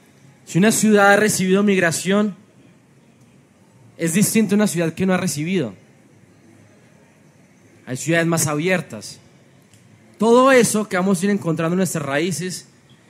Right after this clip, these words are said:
pues nos permiten, ojalá, entender un poco. Como les dije, no soy historiador.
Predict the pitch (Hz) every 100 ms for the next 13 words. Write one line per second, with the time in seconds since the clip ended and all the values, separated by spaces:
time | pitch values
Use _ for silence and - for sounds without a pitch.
0 | _ _ - 180 165 - 165 175 196 202
1 | 165 156 151 151 147 _ _ 175 175 170
2 | 147 151 151 139 - 104 - - - -
3 | - - 170 190 196 180 202 226 208 214
4 | 208 180 151 143 175